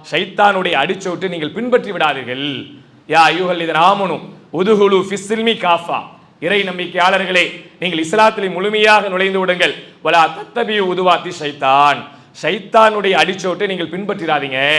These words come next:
ஏன் அல்லாஹ் அதை சொல்லணும்? இஸ்லாத்துக்கு முழுமையா வாங்க. ஷைத்தான் உங்களுக்கு எதையெல்லாம் அழகு, அழகுபடுத்தி காட்டுறானோ, தர்காக்களை அழகுபடுத்தி காட்டுவான், ஆடம்பரங்களை அழகுபடுத்தி தருவான், மனோ இச்சைகளை அழகுபடுத்தி காட்டுவான்,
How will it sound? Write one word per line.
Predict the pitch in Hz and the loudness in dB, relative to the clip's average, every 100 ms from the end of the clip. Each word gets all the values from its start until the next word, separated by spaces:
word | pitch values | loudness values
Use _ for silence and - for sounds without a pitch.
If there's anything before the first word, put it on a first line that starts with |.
| 127 101 - _ _ _ | 0 -6 -20 _ _ _
ஏன் | 147 180 | -4 0
அல்லாஹ் | 180 170 | 0 0
அதை | 165 156 | -2 -2
சொல்லணும்? | 156 156 151 151 - - _ _ _ _ _ | -4 -2 -4 -6 -12 -20 _ _ _ _ _
இஸ்லாத்துக்கு | 123 151 185 190 190 | -12 0 0 0 -4
முழுமையா | 185 190 196 | -6 -2 0
வாங்க. | 180 180 180 143 107 - _ - | 2 2 4 2 0 -14 _ -6
ஷைத்தான் | 143 185 208 | -4 -2 0
உங்களுக்கு | 208 196 156 | 0 -2 -2
எதையெல்லாம் | 151 180 196 208 | 0 2 4 4
அழகு, | 180 196 | 2 2
அழகுபடுத்தி | 196 165 202 202 185 180 | 2 0 0 -2 -4 -2
காட்டுறானோ, | 175 180 180 180 175 - - - - | 0 2 4 4 2 -2 -14 -14 -2
தர்காக்களை | 165 196 190 180 | 2 4 4 2
அழகுபடுத்தி | 160 185 180 175 180 | 2 2 -2 -4 0
காட்டுவான், | 175 175 180 180 175 - - - | 0 0 2 2 0 -10 -10 0
ஆடம்பரங்களை | 160 214 208 190 190 | 4 4 2 0 2
அழகுபடுத்தி | 175 175 185 180 165 | 4 4 2 -4 -2
தருவான், | 170 170 175 175 175 - - | 0 2 4 4 2 -10 -8
மனோ | 151 202 | -2 4
இச்சைகளை | 233 202 202 202 | 4 2 0 2
அழகுபடுத்தி | 175 180 180 175 175 | 4 2 -2 -6 -2
காட்டுவான், | 175 170 180 180 | -2 0 2 2